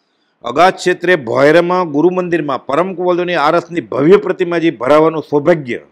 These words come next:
આ જયસિંહભાઈને પ્રાપ્ત થયું હતું. જે અગાસના ભોયરામાં પ્રતિમા છે ને પથ્થરની કુવલદેવની, એ જયસિંહભાઈ ભરાવી છે, જુઠાભાઈના સ્મરણાર્થ,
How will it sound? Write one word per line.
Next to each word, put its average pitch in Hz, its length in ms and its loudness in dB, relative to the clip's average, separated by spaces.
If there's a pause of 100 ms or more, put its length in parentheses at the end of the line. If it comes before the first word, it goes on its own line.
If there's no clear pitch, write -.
(320)
આ 98 80 -10
જયસિંહભાઈને 135 680 -4
પ્રાપ્ત - 340 -10
થયું 82 180 -16
હતું. - 180 -20 (680)
જે 104 60 -10
અગાસના 127 380 -8
ભોયરામાં 117 520 -6
પ્રતિમા 151 340 -10
છે 190 100 -6
ને 214 60 -6
પથ્થરની 160 540 -6
કુવલદેવની, 120 640 -8 (680)
એ 95 60 -16
જયસિંહભાઈ 110 480 -6
ભરાવી 98 320 -10
છે, 127 120 -12
જુઠાભાઈના 123 600 -6
સ્મરણાર્થ, 117 440 -14